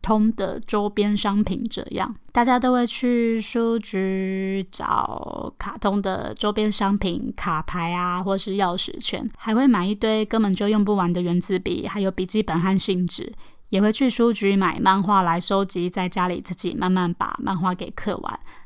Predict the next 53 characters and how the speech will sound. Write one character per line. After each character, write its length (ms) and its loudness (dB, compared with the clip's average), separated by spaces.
那 140 4
同 200 4
学 160 4
彼 160 0
此 100 -6
之 160 0
间 180 2
也 80 0
会 140 0
互 220 0
相 580 2
交 260 0
换 200 0
漫 180 2
画 140 4
来 180 -6
看。 320 -8
每 140 2
到 140 4
同 200 4
学 140 4
生 320 4
日 300 6
或 160 0
是 120 0
圣 220 4
诞 180 6
节 220 4
还 100 0
有 140 2
过 240 2
年， 240 2
大 180 2
家 160 0
都 140 2
会 100 4
到 320 4
书 320 0
局 300 -2
买 240 0
卡 240 -6
片 260 2
送 200 2
给 100 -2
同 240 -4
学， 260 -8
亲 180 2
自 160 4
去 160 0
挑 400 -2
小 160 -2
卡 220 -6
片， 220 -4